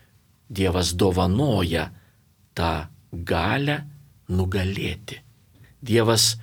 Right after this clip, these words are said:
duoda tą stiprybės akimirką mums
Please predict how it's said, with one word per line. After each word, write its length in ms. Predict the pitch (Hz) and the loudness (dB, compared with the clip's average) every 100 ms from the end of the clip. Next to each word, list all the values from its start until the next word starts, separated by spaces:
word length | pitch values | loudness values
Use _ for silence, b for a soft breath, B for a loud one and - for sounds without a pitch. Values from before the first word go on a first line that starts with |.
| B B B | B B B
duoda 760 | 95 92 104 143 135 123 151 180 | -10 -6 2 4 6 4 2 2
tą 200 | - 90 | -2 -4
stiprybės 800 | 90 - 92 95 95 90 90 - | -4 -4 -2 2 2 2 0 0
akimirką 960 | - 85 - - 85 85 98 123 - 196 202 B B - | -2 -4 -4 -4 -2 2 2 2 -2 -2 -2 B B -8
mums 760 | 85 82 85 107 170 - - | -2 0 2 2 2 2 0